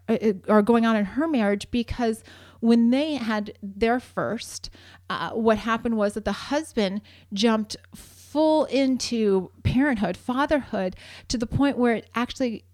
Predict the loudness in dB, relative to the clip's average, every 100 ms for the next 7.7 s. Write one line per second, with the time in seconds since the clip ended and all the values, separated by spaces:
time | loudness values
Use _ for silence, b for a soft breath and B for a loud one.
0 | _ 4 6 6 4 4 0 0 0 0
1 | 2 2 0 0 -2 0 0 0 -8 -10
2 | -20 _ _ b b b 6 6 6 4
3 | 4 4 4 2 0 -2 2 4 4 2
4 | 0 0 0 0 4 4 2 -4 -2 -2
5 | -2 -2 0 -2 -4 -18 B B B -2
6 | 0 0 -2 -2 0 0 -2 0 4 4
7 | 2 -2 0 0 0 0